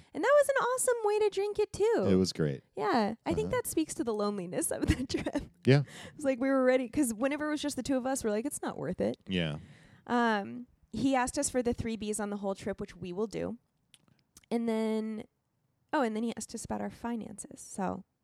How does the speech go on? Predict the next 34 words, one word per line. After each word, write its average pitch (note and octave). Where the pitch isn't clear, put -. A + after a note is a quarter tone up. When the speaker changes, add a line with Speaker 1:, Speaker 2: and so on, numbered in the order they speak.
Speaker 2:
We F#2
already D3+
did D#3
the -
financing. C#3+
Speaker 1:
Yeah. G#3+
So -
Speaker 2:
Yeah. G#3
Speaker 1:
you're A#3
welcome, A3+
Matt. E3+
Speaker 2:
Mm-hmm, E2+
Speaker 1:
<laughs> -
Speaker 2:
mm-hmm. -
We G#2
will A2+
give G#2
the G#2
three F#2+
Bs D2+
in F#2
response D#2+
Speaker 1:
Mm-hmm. C4
To E3+
Matt. E3+
Speaker 2:
later. D3
Yes. -
Speaker 1:
Um, A3
<laughs> -
this D#4+
is F#4+
more D4+
from C#4+
Dave. A#3+